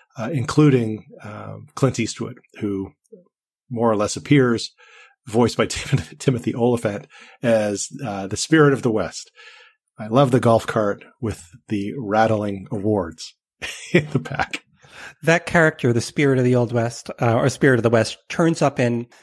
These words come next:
Speaker 2: in varying degrees in some of the other films we're gonna discuss here,
Speaker 1: Yes.
Speaker 2: where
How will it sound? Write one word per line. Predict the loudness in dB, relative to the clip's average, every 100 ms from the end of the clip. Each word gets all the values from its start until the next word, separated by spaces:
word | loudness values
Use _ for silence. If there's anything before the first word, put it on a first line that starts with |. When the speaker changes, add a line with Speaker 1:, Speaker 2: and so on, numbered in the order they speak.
| _ -20 -20 _ _ _ -4
Speaker 2:
in | -2 -2
varying | 2 4 4 2
degrees | 2 2 4 4
in | 4 2
some | 0 2 2
of |
the | 4 4
other | 2
films | 2 2 2 0
we're |
gonna | 2 2 2
discuss | -2 -2 0 0 0
here, | 0 2 0
Speaker 1:
Yes. | 0
Speaker 2:
where | 2 2